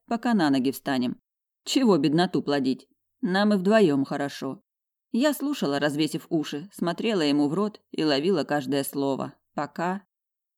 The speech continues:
пока добрые люди не подсказали, что он встречается с моей новой подругой.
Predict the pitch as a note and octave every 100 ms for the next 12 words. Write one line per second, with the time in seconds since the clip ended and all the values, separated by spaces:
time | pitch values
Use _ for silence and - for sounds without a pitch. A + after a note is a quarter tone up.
0 | _ - C4 B3+ A3+ G#3+ A3 A#3 G3 D3
1 | C#3+ D3+ - E3+ G#3+ C#3+ - D3 D3 -
2 | G3+ C4+ G3+ - C#3 D3 D#3 D3 D#3 D3+
3 | D3 F3+ F3+ C3+ A#2+ B2+